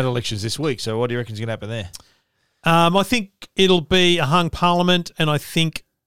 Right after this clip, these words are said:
Speaker 2: unfortunately, she'll be supported probably
Speaker 1: She'll
Speaker 2: to,
Speaker 1: get the
Speaker 2: to
Speaker 1: preferences.
Speaker 2: Well, she'll get the, what's it called, support of an independent or a
Speaker 1: Yeah,
Speaker 2: Green or
Speaker 1: right,
Speaker 2: something, right?
Speaker 1: right.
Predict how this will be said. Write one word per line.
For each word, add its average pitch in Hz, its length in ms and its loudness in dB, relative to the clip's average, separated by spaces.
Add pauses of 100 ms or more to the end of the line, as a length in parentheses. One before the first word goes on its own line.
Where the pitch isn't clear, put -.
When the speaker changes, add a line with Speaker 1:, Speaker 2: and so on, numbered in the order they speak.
(120)
Speaker 2:
unfortunately, 151 680 0
she'll 147 220 -2
be 135 140 -4
supported 127 580 -4
probably 127 480 -4
Speaker 1:
She'll 127 200 0
Speaker 2:
to, 120 40 -2
Speaker 1:
get 107 160 -8
the 107 80 -10
Speaker 2:
to 131 200 0
Speaker 1:
preferences. 107 520 -8 (300)
Speaker 2:
Well, 143 320 2
she'll - 180 0
get 156 300 -2 (440)
the, 143 160 -2
what's 139 200 -2
it - 20 -8
called, 147 220 -2
support 147 300 0
of 127 100 0
an 131 80 0
independent 127 440 -2
or 117 220 0
a 110 120 -6
Speaker 1:
Yeah, 123 100 -6
Speaker 2:
Green 123 160 0
or 123 60 -2
Speaker 1:
right, 113 60 -4
Speaker 2:
something, 110 320 -6
right? 120 200 -2
Speaker 1:
right. - 100 -14